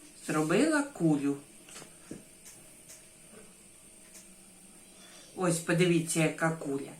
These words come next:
Тепер роблю легесенькі, легесенько вдавлюю зверху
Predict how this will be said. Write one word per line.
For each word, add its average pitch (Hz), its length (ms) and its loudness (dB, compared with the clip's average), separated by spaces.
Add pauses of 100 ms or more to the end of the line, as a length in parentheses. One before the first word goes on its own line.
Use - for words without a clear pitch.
(460)
Тепер 330 460 4 (160)
роблю 185 640 4 (180)
легесенькі, 285 1080 2
легесенько 208 920 2 (320)
вдавлюю 160 840 6
зверху 160 1000 2